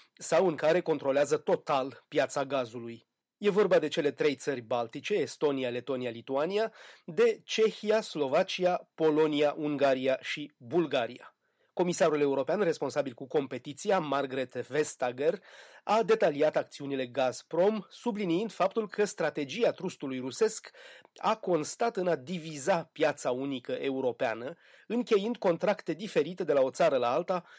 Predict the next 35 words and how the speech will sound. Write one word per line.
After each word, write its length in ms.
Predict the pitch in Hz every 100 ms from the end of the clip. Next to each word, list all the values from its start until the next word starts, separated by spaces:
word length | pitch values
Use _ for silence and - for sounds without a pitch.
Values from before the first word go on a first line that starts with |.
| _
pentru 300 | 196 214 214
livrarea 540 | 202 175 143 175 170 156
aceluiași 640 | 143 135 254 175 123 -
tip 180 | 151 135
de 140 | 127
gaz 320 | 117 127 165
la 140 | 175 135
prețuri 440 | - 165 - 165
calibrate 840 | - 208 196 151 139 143 151 156 151 - -
în 140 | 170 180
funcție 440 | - 175 - 151
de 100 | 135
interesele 580 | 151 143 127 135 143 127
politice 520 | 123 117 117 117 127
ale 240 | 123 120
Rusiei. 600 | 127 123 - 139 127 117 _ _ _ _ _
Asta 320 | - 160 - 143
a 100 | 127
dus 220 | 147 208
la 140 | 156
mari 260 | 139 147 143
diferențe 540 | 131 - 131 147 131
între 340 | 131 156 135 131
prețuri, 640 | - 147 127 - 202 196 - -
făcând 360 | - 214 277
ca 140 | 254 208
țările 400 | - 226 208 160
baltice 480 | 135 160 160 147 151
sau 200 | 147 135
Polonia 640 | 151 147 170 196 139 165
să 140 | 185
plătească 420 | 196 165 226 208 185
pentru 260 | 156 139
gaz 240 | 135 165 139
rusesc 480 | 135 - 185 -